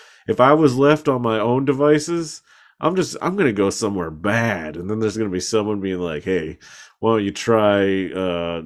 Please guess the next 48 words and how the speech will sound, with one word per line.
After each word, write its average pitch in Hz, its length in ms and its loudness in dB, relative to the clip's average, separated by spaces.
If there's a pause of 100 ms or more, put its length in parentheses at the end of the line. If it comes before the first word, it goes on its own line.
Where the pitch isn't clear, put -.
(260)
eating 110 280 -2
this? 117 460 2
This 113 240 -4
will 117 80 0
get 92 240 0
you, 87 240 -2
make 95 340 -4
you 92 120 -4
wanna 92 400 -4
fucking 87 480 -4
jump 92 320 -4
around 101 640 -2
and 90 200 -6 (360)
yell 113 320 4
things." 80 480 -4
And 95 80 -6
I'll 87 60 -8
be 95 80 -2
like, 90 200 -2
"I'm 101 120 -10
not 160 160 -8
gonna 104 180 -4
eat 101 200 -8
something 95 480 -4
like 90 260 -4
that." 87 220 -4
And 98 80 -6
they're 90 80 -6
like, 87 120 -4
"Why 92 140 -2
don't 90 100 -2
you 87 60 -2
try 95 240 0
eating 87 220 -4
this? 104 280 0
This 104 240 -4
one's 98 260 -2
gonna 92 180 -2
make 92 340 -4
you 95 100 -2
wanna 90 340 -2
fucking, 80 580 -8 (360)
this 131 140 0
is 135 60 -6
gonna 110 200 2
make 104 300 2
you 87 100 0
come." 113 680 2